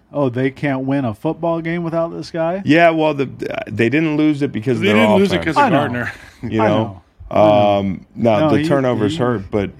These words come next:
Speaker 1: he looked good.
Speaker 2: you know, I, I think if Gardner Minshew had come out and, and they'd have scored fourteen points on the road and looked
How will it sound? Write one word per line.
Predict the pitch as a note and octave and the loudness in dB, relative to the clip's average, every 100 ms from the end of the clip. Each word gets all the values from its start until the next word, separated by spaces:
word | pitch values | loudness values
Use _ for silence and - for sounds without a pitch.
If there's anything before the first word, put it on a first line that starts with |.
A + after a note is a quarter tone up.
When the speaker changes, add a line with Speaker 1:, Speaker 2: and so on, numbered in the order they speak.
| - | -14
Speaker 1:
he | C#3+ | -10
looked | D3+ - | -10 -10
good. | - C3+ A#2 B2+ | -10 -8 -6 -2
Speaker 2:
you | A2 | 0
know, | G#2+ | 4
I, | G#2+ D2+ G#2+ | 4 4 0
I | |
think | - B2 | 0 -2
if | A2 F#2 | -2 2
Gardner | G#2+ A2+ G#2 | 2 2 0
Minshew | G#2 G#2 G#2+ | -2 -2 -2
had | F2+ | -2
come | A#2 G#2 | -2 -2
out | G2+ G2 F#2 | 0 0 -2
and, | F2+ F2 | -6 -4
and | F#2+ F#2 | -4 -2
they'd | F#2+ | -2
have | F2+ | -4
scored | - G2+ F#2 | -4 -4 -4
fourteen | G#2+ F#2+ - G2 F2 | -6 -6 -4 -6 -6
points | G2+ F#2+ F2+ | -6 -6 -6
on | F2+ | -8
the | F2+ | -6
road | F2+ F#2 F#2 | -4 -4 -4
and | F2+ F2 | -6 -8
looked | F2 - | -8 -12